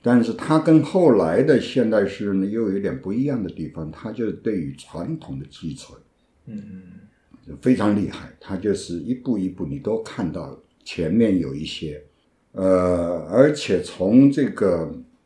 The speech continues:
Speaker 1: 词汇方面来说呢，这个呢，实际上也对于就是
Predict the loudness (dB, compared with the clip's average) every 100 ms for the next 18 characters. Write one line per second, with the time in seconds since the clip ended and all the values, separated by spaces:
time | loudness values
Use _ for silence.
0 | _ _ _ _ _ _ -10 -2 2 2
1 | 6 6 6 2 2 2 0 -4 -10 -10
2 | -8 -8 -10 -10 6 8 10 8 4 0
3 | 4 8 8 6 0 6 8 8 4 -4
4 | -10 _ _ _ _ _ _ 4 6 6
5 | 2 -6 -6